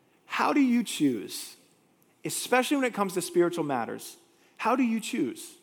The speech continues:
who you're going to follow and which voice gets to be the loudest? In fact, I want you to mentally think about it.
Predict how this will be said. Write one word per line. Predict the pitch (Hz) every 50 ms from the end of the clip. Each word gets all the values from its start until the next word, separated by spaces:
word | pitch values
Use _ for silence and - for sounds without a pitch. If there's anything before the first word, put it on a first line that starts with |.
| _ _ _ _ _ _ _ _ _ _ _ _ _ _ _ -
who | - 226 240 254
you're | 247 285 262
going | 220 240 240 240 233
to | 226
follow | - - 170 139 127 123 120 117 131 147 - - - - - _ -
and | 156 143 147 139
which | 147 185 208 - -
voice | 143 135 143 143 135 135 135 - - - 143
gets | 117 139 139 139 - -
to | - 143
be | 127 117 113 110 110 113 113 - - - _ _ _ _ _ _ _
the | - 139
loudest? | 139 151 156 156 147 - - - - - - - _ _ _ _ _ _ _ _ _ _ _ _ _ _ _ _ _ _ _ _ _ _ _ -
In | 190
fact, | 180 254 233
I | 262 262
want | 269 269 247
you | 294
to | 294 269 254 226 202
mentally | 185 196 233 220 - 240 226
think | - 254 233 202
about | 170 147 123 110 -
it. | -